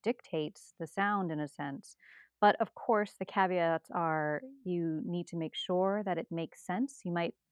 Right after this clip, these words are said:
approach something scientifically thinking a series of sounds grouped together will work, but then when you do it, it doesn't, right? There are times that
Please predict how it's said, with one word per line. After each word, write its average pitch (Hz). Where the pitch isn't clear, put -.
approach -
something 180
scientifically 180
thinking 170
a 165
series 165
of 165
sounds 165
grouped 165
together 160
will 147
work, 165
but -
then 156
when 147
you 143
do 262
it, 247
it 196
doesn't, 151
right? 185
There 175
are 180
times 175
that 165